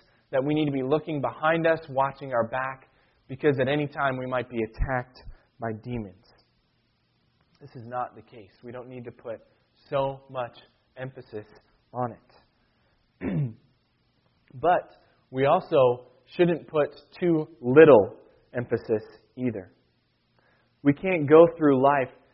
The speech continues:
never giving Satan and his followers a second thought. Because demons are real. Satan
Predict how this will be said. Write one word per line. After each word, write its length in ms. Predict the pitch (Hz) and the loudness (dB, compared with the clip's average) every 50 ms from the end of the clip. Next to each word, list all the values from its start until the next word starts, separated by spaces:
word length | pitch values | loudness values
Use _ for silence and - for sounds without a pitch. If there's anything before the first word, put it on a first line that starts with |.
| _ _ - | _ _ -12
never 640 | 127 127 131 139 143 151 156 160 165 160 - - _ _ - 131 | -4 0 0 2 2 2 2 0 0 -4 -8 -20 _ _ -12 -6
giving 360 | 127 143 135 139 135 131 131 127 - - | -2 -2 -2 -2 -4 -8 -10 -12 -14 -10
Satan 460 | - 151 151 151 147 160 165 170 170 160 _ _ _ _ _ - | -6 -6 -6 -6 -6 -10 -10 -10 -10 -12 _ _ _ _ _ -14
and 180 | 131 135 135 131 | -10 -8 -8 -8
his 180 | 131 120 113 - - _ | -8 -10 -14 -14 -14 _
followers 640 | - 131 131 135 139 139 131 131 131 127 127 131 131 - _ _ _ _ _ _ - | -4 -2 -2 0 0 0 0 0 0 -2 -2 -4 -8 -12 _ _ _ _ _ _ -18
a 60 | 113 - - - | -18 -14 -6 -4
second 300 | 131 123 - - 117 117 - - | -4 -4 -4 -6 -14 -14 -10 -4
thought. 300 | 131 131 123 104 - - _ _ _ _ _ _ _ _ _ _ _ _ _ _ _ _ _ _ _ - | -2 0 0 0 -4 -8 _ _ _ _ _ _ _ _ _ _ _ _ _ _ _ _ _ _ _ -12
Because 300 | 147 143 - 185 175 160 131 131 | -12 -8 -4 -4 -4 -4 -4 -6
demons 460 | 151 165 190 202 214 214 208 202 - - _ _ _ _ _ _ - | -6 -4 -4 -4 -4 -6 -8 -10 -12 -16 _ _ _ _ _ _ -8
are 420 | 135 139 143 139 135 135 135 135 _ _ _ _ _ _ - | -4 -2 -2 -2 -4 -6 -8 -14 _ _ _ _ _ _ -18
real. 420 | 117 120 147 190 165 - _ _ _ _ _ _ _ _ _ _ _ _ _ _ _ _ _ _ _ _ _ _ _ - | -12 -10 -10 -10 -10 -14 _ _ _ _ _ _ _ _ _ _ _ _ _ _ _ _ _ _ _ _ _ _ _ -4
Satan 340 | 185 214 202 202 156 139 | -4 -4 -4 -6 -10 -10